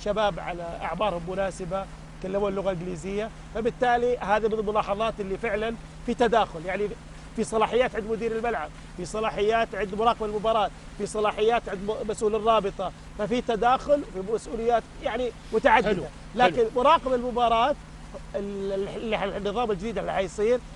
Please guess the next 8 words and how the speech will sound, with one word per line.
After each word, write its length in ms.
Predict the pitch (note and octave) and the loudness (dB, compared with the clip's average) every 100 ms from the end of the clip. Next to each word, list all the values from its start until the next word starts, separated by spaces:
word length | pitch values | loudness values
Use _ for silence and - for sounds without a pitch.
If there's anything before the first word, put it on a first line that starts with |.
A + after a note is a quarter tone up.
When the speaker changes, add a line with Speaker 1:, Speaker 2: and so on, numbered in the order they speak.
| - | -4
Speaker 1:
حيحل، 320 | G#3 - B3+ - F3 | -2 0 0 0 -4
حيحل 420 | F#3+ F3 E3+ B3+ A3+ | -6 -6 -2 0 0
الموضوع 360 | G#3 G#3+ A#3+ | 0 2 0
تمامًا. 340 | F3+ F3+ D#3 C3+ - | 0 -6 -8 -10 -2
Speaker 2:
حلو. 180 | G3 E3+ - - - - | -2 -2 -8 -14 -14 -6
الملخص 540 | G3 A3 A#3+ A3+ G#3+ - - - - - - - - - - | -2 2 2 2 -2 -4 -8 -14 -16 -16 -16 -16 -16 -14 -6
الختامي 600 | F#3 - G3 A3+ G3+ F3 | -4 -2 0 2 4 2
للحلقة، 560 | D#3+ D#3 F#3+ E3 - | -2 -2 -2 -4 -6